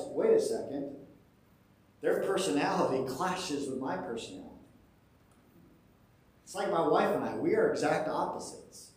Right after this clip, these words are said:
I mean, total opposites. If you know her and me, you know we are exact opposites.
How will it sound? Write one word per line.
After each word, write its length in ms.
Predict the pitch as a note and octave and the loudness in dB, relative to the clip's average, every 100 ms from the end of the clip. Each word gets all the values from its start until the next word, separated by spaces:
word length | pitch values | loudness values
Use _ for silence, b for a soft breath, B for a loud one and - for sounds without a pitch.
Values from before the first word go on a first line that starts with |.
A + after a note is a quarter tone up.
| _ _ _ _ - | _ _ _ _ -4
I 160 | F3 F#3+ | 2 4
mean, 420 | D#3+ C#3 - - - | 4 0 -2 -8 4
total 580 | A3 B3+ - - - - | 10 12 10 6 2 -4
opposites. 760 | D#3 F3+ - - - - - - - - - _ | -4 -4 -6 -10 -14 -18 -20 -20 -20 -20 -20 _
If 160 | - - | -14 -6
you 140 | G3 | 0
know 220 | A#3+ A3 A3 | 6 8 8
her 220 | A3 A3 | 8 8
and 80 | F#3 | 8
me, 380 | A3+ A#3 - - | 6 6 4 0
you 140 | G#3 | 6
know 300 | A3+ B3+ A#3+ | 10 10 12
we 80 | - | 10
are 140 | D3+ | 8
exact 340 | C#3+ C#3 - - | 4 2 -2 -2
opposites. 600 | - - - - - - | -6 -8 -12 -18 -20 -20